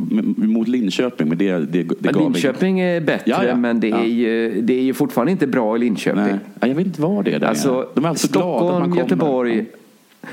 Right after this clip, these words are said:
Speaker 2: Ja, men jag tycker ändå det handlar lite om så här. Man försöker, eh, folk frågar så här, "Varför kom, varför ska ni alltid bara hålla på i Göteborg, Malmö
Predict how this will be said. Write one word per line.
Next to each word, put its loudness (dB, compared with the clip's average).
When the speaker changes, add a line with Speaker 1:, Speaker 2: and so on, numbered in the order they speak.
Speaker 2:
Ja, -2
men 2
jag -2
tycker 2
ändå 2
det 0
handlar 0
lite -2
om 0
så 0
här. 2
Man 2
försöker, 0
eh, -2
folk 0
frågar 0
så -2
här, 2
"Varför 0
kom, 0
varför -2
ska 0
ni 2
alltid 0
bara 2
hålla 0
på 0
i 2
Göteborg, 0
Malmö 0